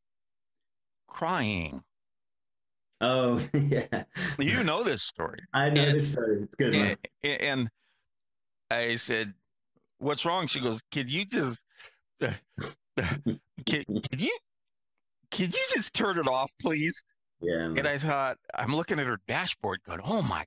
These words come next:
Speaker 1: God, something crashed from the last time I looked at it eight hours ago. Oh my gosh, something's crashed."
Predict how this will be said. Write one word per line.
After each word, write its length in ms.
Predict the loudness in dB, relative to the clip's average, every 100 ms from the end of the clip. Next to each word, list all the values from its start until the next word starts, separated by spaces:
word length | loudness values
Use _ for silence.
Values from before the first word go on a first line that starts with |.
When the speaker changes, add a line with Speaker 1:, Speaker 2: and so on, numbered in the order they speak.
| _
Speaker 1:
God, 280 | -4 -2 -2
something 280 | -2 -2 -4
crashed 520 | -4 -2 0 -2 -4
from 140 | -4 -2
the 60 |
last 260 | 0 0 0
time 160 | -2 0
I 120 | -2
looked 320 | -2 -4 -2
at 160 | 0 0
it 100 | -2
eight 180 | -2 0
hours 280 | 0 0 -4 -4
ago. 140 | -4 -2
Oh 160 | -2 0
my 160 | -2 -4
gosh, 240 | -2 -2 -2
something's 280 | -6 -6 -6
crashed." 380 | -2 -2 -2